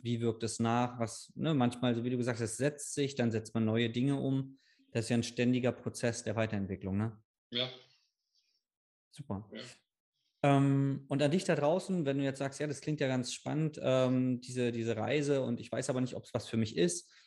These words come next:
Speaker 1: nutz einfach die Chance, buch bei uns mal ein kostenloses Beratungsgespräch auf unserer Seite w w w punkt dirkwannmacher punkt d e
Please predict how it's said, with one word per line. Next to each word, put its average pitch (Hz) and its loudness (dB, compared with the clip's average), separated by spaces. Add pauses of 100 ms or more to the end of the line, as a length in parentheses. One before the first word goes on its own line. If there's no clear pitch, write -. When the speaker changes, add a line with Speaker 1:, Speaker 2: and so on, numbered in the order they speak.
(680)
Speaker 1:
nutz 196 4
einfach 190 2
die 147 -2
Chance, 202 2
buch 147 -2
bei 175 2
uns 147 0
mal 139 4
ein 135 2
kostenloses 139 0
Beratungsgespräch 160 0
auf - -12
unserer 120 2
Seite 120 2
w 117 -2
w 117 -2
w 123 2
punkt 127 -6
dirkwannmacher 117 -2
punkt 110 -6
d - -6
e 135 -2